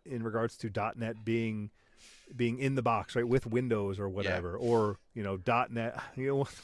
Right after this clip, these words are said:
Speaker 1: one of, one of my biggest pet peeves since the time I've been started, uh, doing dot net development is developers, uh, conflating, and it's, and Microsoft encourages this, um, the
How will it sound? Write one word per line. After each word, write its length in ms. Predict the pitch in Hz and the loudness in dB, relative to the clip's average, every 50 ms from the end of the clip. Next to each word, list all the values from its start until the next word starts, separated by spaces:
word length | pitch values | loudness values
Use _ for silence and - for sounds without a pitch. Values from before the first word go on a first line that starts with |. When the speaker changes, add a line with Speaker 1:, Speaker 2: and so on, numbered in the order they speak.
| - - | -10 -4
Speaker 1:
one 180 | 151 147 151 190 | -2 0 2 2
of, 160 | 185 139 120 | 0 0 0
one 140 | 127 147 160 | 0 0 2
of 80 | 160 | 4
my 100 | 156 147 | 4 4
biggest 460 | 131 120 139 135 135 156 160 147 - | 4 4 4 4 4 4 2 2 2
pet 200 | - 139 135 139 | 2 2 2 2
peeves 480 | - - 147 135 120 113 107 101 - - - - - - - - _ | 0 -2 -2 0 0 0 -2 -4 -6 -10 -16 -20 -20 -20 -20 -20 _
since 280 | - - 165 160 135 | -4 -2 0 0 0
the 80 | - 156 | -2 0
time 260 | 135 151 139 131 127 120 | 2 4 4 4 4 2
I've 80 | 113 110 | 0 0
been 320 | 120 113 113 110 117 117 | 0 0 0 -2 -4 -6
started, 500 | 110 - - 120 117 117 113 104 107 127 | -4 -2 0 2 2 2 0 -2 -4 -6
uh, 140 | 123 117 110 104 | -4 -2 -2 -2
doing 340 | 101 113 110 110 104 104 | -2 -2 -2 0 -2 -2
dot 200 | 98 107 104 110 | -2 -4 -4 -4
net 160 | 113 107 101 101 | -4 -6 -6 -6
development 580 | 113 98 107 104 104 104 101 104 98 101 110 - | -4 -4 -2 -2 -2 -2 -4 -4 -6 -8 -8 -8
is 400 | 110 104 104 104 98 98 - - - - - - - - - _ | -6 -6 -4 -4 -6 -8 -10 -12 -18 -20 -20 -20 -20 -20 -14 _
developers, 880 | - 131 117 110 120 127 139 147 143 - 156 151 147 143 139 131 - - - - - - - - - _ _ - _ - - - - _ _ _ _ _ _ _ _ - | -2 0 2 4 6 6 8 6 6 4 2 2 4 2 2 0 -2 -6 -8 -8 -10 -16 -20 -20 -20 _ _ -20 _ -14 -14 -14 -14 _ _ _ _ _ _ _ _ -16
uh, 40 | 107 104 - - | -14 -14 -14 -12
conflating, 840 | - - - 127 - - - - 135 147 165 170 147 120 107 104 120 | -8 -4 -4 -4 -4 -6 -2 2 4 6 8 8 8 6 4 2 0
and 80 | 127 123 | -2 -2
it's, 140 | 120 - - | -2 -4 -4
and 260 | - 127 120 113 107 110 | -6 -6 -4 -4 -4 -4
Microsoft 460 | 131 156 - 151 - - 127 - - | -4 -2 -2 -2 0 0 0 -2 -2
encourages 560 | 117 - - - 208 220 202 139 127 113 98 | -6 -6 -2 0 2 2 2 2 0 -2 -2
this, 280 | - 110 104 104 - - - - - - - - - - | -2 -2 -2 -2 -4 -8 -14 -20 -20 -20 -20 -18 -8 -2
um, 340 | 123 117 113 110 107 113 - | 0 0 2 0 0 -4 -6
the 380 | 110 104 127 123 117 113 117 | -2 0 0 2 2 0 -2